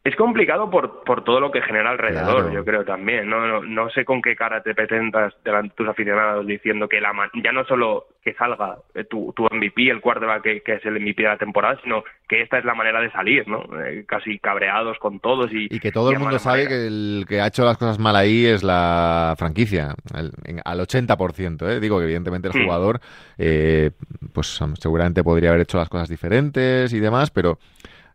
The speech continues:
Speaker 2: todos hemos visto cómo en los últimos años quizá no se le han dado a Rodgers las mejores piezas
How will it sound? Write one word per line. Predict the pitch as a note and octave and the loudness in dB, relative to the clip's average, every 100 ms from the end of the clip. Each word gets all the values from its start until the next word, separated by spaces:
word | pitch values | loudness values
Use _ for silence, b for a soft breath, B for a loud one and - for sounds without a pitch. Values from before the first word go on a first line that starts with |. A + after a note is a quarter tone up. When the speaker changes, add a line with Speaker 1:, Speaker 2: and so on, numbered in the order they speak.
| - | -8
Speaker 2:
todos | - A2 A#2+ | 2 4 4
hemos | B2 A#2 | 2 0
visto | G#2 B2 - C3+ | 0 -2 0 0
cómo | C#3 G#2+ G#2+ A2+ | 2 0 2 2
en | A2 | 0
los | F#2 F#2 | -2 -4
últimos | F2+ G#2 G2 | -4 -2 0
años | G2+ A2 A#2+ - B B B - | 0 2 0 -2 B B B -12
quizá | F#2 G2 | -2 0
no | G#2 | 0
se | A2+ | 0
le | G#2+ | 0
han | F#2+ | 4
dado | G2 G2 | 4 6
a | F#2 F2 | 6 6
Rodgers | F#2 F2 F#2 E2 | 4 2 0 0
las | E2+ | -2
mejores | E2+ F#2+ F2+ | -2 -2 -2
piezas | - F#2 G2 - D#2 | 0 2 2 2 -4